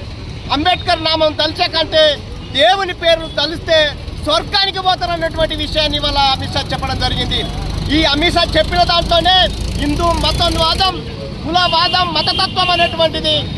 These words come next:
ఎంత విచ్చలవిడిగా ప్రచారానికి లోనవుతున్నాయో ఇవాళ మనం అర్థం చేసుకోవచ్చు. అందుకే భారత రాజ్యాంగాన్ని రాసింది దేవుడు రాయలేదు, మంచిగా ఉన్నటువంటి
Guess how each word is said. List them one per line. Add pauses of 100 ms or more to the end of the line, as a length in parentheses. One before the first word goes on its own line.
(180)
ఎంత
విచ్చలవిడిగా
ప్రచారానికి
లోనవుతున్నాయో
ఇవాళ
మనం
అర్థం
చేసుకోవచ్చు. (220)
అందుకే
భారత
రాజ్యాంగాన్ని
రాసింది
దేవుడు
రాయలేదు, (340)
మంచిగా
ఉన్నటువంటి